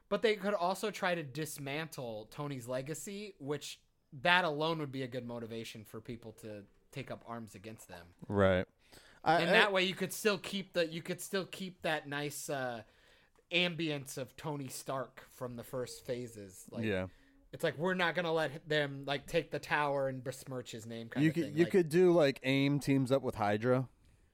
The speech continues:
Speaker 2: which they've done
Speaker 1: Yeah.
Speaker 2: before. So
Speaker 1: Yeah.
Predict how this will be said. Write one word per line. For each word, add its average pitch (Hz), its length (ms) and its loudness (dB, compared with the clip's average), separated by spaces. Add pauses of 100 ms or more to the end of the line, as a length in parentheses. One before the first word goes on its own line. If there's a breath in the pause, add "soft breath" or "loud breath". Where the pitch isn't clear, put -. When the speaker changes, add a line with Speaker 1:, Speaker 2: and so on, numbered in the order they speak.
(760)
Speaker 2:
which 139 260 6
they've 139 220 6
done 127 240 4
Speaker 1:
Yeah. - 100 2
Speaker 2:
before. 120 480 6 (280)
So 98 360 4
Speaker 1:
Yeah. 233 220 -10